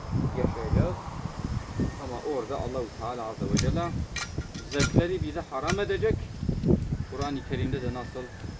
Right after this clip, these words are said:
buyuruyorsa Allahu Teala Azze ve Celle cehennemin alevleri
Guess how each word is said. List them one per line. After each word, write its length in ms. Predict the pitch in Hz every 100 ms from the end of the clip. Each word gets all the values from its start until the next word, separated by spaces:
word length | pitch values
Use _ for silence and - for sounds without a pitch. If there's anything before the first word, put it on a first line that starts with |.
| - -
buyuruyorsa 440 | 117 117 113 104 -
Allahu 220 | 117 117 110
Teala 320 | 120 - - - - - -
Azze 280 | - - -
ve 100 | -
Celle 300 | - - - - - - - - - - - - - - - - - - - - - - - - - - - - - - - - - - - - - - - -
cehennemin 720 | - - - - - - - - - - - - - - 156
alevleri 520 | 143 139 127 147 175